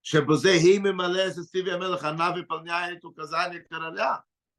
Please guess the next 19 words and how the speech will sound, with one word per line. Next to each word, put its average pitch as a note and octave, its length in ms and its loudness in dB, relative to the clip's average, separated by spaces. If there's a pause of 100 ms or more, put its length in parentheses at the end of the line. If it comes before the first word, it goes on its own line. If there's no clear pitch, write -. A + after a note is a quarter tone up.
(2250)
Но C#3+ 160 0
на C#3 120 -4
самом F#3 440 2
деле F3 640 -4 (260)
цель G#3 380 2
это C#3+ 600 -2
показать, D3 500 -2
насколько F3 500 -2
он F3 420 0 (520)
сильный F3 640 -6
и C#3 300 -10
прочный, F#3 640 0
и B2+ 60 2
мощный, D3+ 760 0 (400)
и C3 80 -4
не, D3 140 0
и C#3+ 680 4
хорошо C#3 480 2
воспитаны. E3 720 -4